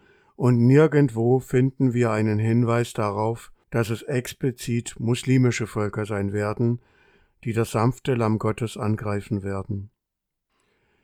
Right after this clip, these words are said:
Hingegen wird gemäß Daniel elf, die Verse vierzig bis vierundvierzig, das jagende Tier Satans und sein irdisches Zion tatsächlich von der islamischen Welt attackiert werden,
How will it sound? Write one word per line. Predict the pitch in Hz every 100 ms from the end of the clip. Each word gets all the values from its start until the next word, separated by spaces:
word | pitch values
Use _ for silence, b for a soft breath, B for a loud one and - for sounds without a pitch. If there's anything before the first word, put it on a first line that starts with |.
| _ _
Hingegen | 135 135 143 151 165 131
wird | 131 -
gemäß | 123 123 127
Daniel | - 113 131 127 117
elf, | 117 151 -
die | 123
Verse | - 113 104
vierzig | 107 127 - - -
bis | -
vierundvierzig, | - 123 127 139 143 131 - 135 - -
das | 120 120 -
jagende | 120 117 117 120 117 104
Tier | - - 180 143 113 120
Satans | - 110 110 123 127 156 - -
und | 139 117
sein | 120 113 110 110
irdisches | 180 151 127 117 - 98 -
Zion | - 107 107 113 135 156 _ _ _ _ _ _
tatsächlich | 147 120 - 156 156 - 104 - -
von | 120 113
der | 117 110 113 -
islamischen | 117 - 113 110 113 123 110
Welt | 110 110
attackiert | 120 110 104 - 113 -
werden, | 110 110 139 147